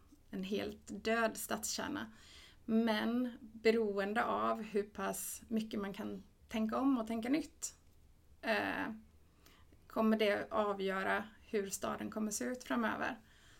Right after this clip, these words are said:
Så kan man till exempel, eh, designa om butiker,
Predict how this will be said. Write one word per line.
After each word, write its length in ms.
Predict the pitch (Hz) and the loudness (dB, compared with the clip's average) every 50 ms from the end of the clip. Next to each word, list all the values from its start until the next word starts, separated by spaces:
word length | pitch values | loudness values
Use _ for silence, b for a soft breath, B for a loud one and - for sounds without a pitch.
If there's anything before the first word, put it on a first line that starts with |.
| B B | B B
Så 160 | - - 220 | -6 -6 -2
kan 200 | 220 233 220 220 | 0 0 2 4
man 140 | 220 226 233 | 2 2 2
till 160 | - 233 226 | 0 -4 -4
exempel, 880 | 226 220 - - 226 214 208 202 208 - - 214 - - 208 208 - - | -4 -4 -2 0 0 0 0 -4 -8 -6 -4 -2 0 0 0 0 0 0
eh, 280 | - - 147 104 107 110 - - B B B B B B B B B B B B B B B B - - | 0 0 0 0 -2 -2 -4 -6 B B B B B B B B B B B B B B B B -20 -14
designa 640 | - 190 220 226 220 - 302 285 277 262 233 214 214 | -6 -2 0 0 2 4 4 4 4 4 4 2 2
om 260 | 208 208 214 214 214 | 0 0 -2 -2 -2
butiker, 800 | 214 208 208 233 220 202 196 - - 214 220 233 226 220 220 | -2 -2 0 0 -2 -2 -2 -2 0 2 2 2 0 -2 -8